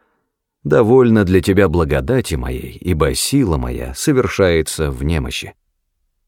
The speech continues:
В комнате Рузвельта ничего не изменилось, и в то же время всё было новым, потому что изменился я. Полностью. Точно так же, как Роберт Саттон. Мы с ним в точности одинаковы.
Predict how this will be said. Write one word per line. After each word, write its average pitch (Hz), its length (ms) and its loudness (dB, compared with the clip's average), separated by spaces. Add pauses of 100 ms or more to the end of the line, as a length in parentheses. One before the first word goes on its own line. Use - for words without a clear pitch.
(560)
В - 100 -20
комнате 127 400 0
Рузвельта 101 520 2
ничего 92 380 2
не 90 180 2
изменилось, 73 840 0
и 71 240 -12
в - 100 -20
то - 160 -4
же 117 140 0
время 117 580 2
всё - 220 -4
было 98 280 2
новым, 80 680 0
потому - 340 -6
что 98 440 0 (360)
изменился 76 680 0
я. - 280 -12 (1040)
Полностью. 78 640 -2 (640)
Точно 90 420 -2
так 113 260 2
же, 87 160 0
как 73 240 -4
Роберт 69 340 -2
Саттон. - 520 -12 (460)
Мы - 120 -4
с - 120 -6
ним 127 180 2
в - 300 -10
точности - 560 -4
одинаковы. 98 760 -4